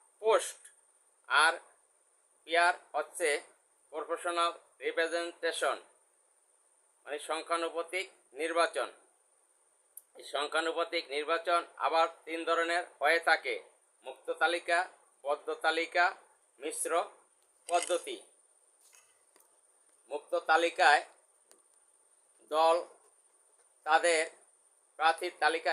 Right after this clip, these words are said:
নির্বাচন কমিশনে দিবে। ইলেকশনের পরে ভোটের সংখ্যানুপাতিক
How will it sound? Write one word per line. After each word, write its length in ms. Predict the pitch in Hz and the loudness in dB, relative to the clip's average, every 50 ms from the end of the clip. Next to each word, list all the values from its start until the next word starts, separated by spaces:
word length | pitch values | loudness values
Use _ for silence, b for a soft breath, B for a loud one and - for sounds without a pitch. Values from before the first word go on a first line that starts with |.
| 151 143 | -2 -2
নির্বাচন 420 | 143 147 143 165 165 160 175 170 185 190 - _ - | -4 -4 -2 -2 -2 -2 -2 -4 -4 -6 -12 _ -8
কমিশনে 480 | 156 160 165 160 - 175 160 165 165 151 143 | -8 -6 -6 -6 -6 -6 -4 -4 -4 -6 -4
দিবে। 220 | 147 147 127 120 - - - _ _ _ _ _ _ _ _ _ _ _ _ _ _ _ _ _ _ _ _ _ _ _ _ _ _ _ _ _ _ _ _ _ _ _ - | -6 -6 -4 -6 -8 -10 -12 _ _ _ _ _ _ _ _ _ _ _ _ _ _ _ _ _ _ _ _ _ _ _ _ _ _ _ _ _ _ _ _ _ _ _ -10
ইলেকশনের 580 | 127 147 165 165 - - 180 170 165 165 170 - - - _ - | -6 -4 -4 -4 -4 -4 -4 -2 -2 -2 -4 -6 -8 -12 _ 0
পরে 240 | 165 175 170 156 127 101 - - - _ _ _ _ _ _ _ _ _ _ _ _ _ _ _ - - - - - | 2 4 4 4 2 -2 -4 -10 -20 _ _ _ _ _ _ _ _ _ _ _ _ _ _ _ -20 -20 -20 -12 -8
ভোটের 380 | 127 151 151 - 170 170 160 160 - | -6 -6 -4 -2 -2 -2 -2 -2 -4
সংখ্যানুপাতিক 720 | 160 156 151 - 165 165 160 160 156 156 165 160 170 170 | -6 -6 -6 -4 -4 -4 -4 -4 -6 -8 -8 -8 -8 -10